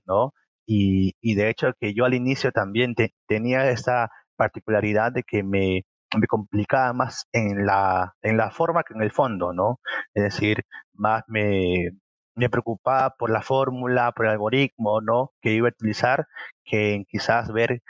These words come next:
cómo esto podía ser rentable o cómo esto podía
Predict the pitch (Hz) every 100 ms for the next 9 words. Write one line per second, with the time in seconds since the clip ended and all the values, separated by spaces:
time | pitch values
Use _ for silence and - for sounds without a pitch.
0 | - - 120 123 120 - 117 107 104 113
1 | 110 135 117 110 110 120 120 113 113 117
2 | - 113 - 110 110 113 - 113 - 104
3 | 107 110 110 107